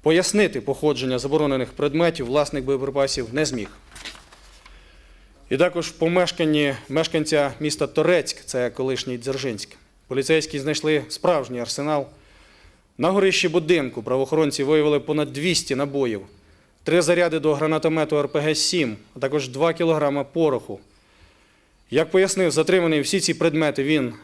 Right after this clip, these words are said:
знайшов у лісосмузі і вирішив залишити собі. Тривають навчання українських військових.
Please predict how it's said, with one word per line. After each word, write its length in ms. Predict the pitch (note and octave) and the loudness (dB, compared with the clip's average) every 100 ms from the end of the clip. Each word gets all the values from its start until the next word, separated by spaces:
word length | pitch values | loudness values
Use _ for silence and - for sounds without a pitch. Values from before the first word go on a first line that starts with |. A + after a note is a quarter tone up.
| - | -16
знайшов 460 | B2 D#3 D#3+ D#3+ C#3+ | -2 0 2 2 2
у 60 | |
лісосмузі 560 | C#3+ C#3 C#3+ F#3+ F#3 C#3+ | 0 -2 -2 0 0 -2
і 160 | C#3 E3 | -2 0
вирішив 480 | D3+ C3+ C#3 B2 A2 - | 0 0 -2 -4 -8 -10
залишити 480 | C3 C3+ B2 A#2+ A#2 | -4 -2 -2 -6 -8
собі. 400 | C3 A2+ G2+ - _ _ _ _ _ _ _ _ _ _ _ - - _ _ _ _ _ _ - _ _ - | -8 -8 -10 -12 _ _ _ _ _ _ _ _ _ _ _ -20 -20 _ _ _ _ _ _ -20 _ _ -2
Тривають 400 | C#3+ F#3+ G3+ F3 | 2 4 4 0
навчання 440 | F3+ F#3 G3 G3 | 0 2 4 2
українських 600 | E3 E3 E3 D#3+ D#3 D3+ - - | 2 0 0 2 0 -2 -12 -10
військових. 600 | C#3+ - F#3+ D#3 A2+ | -8 0 2 2 -2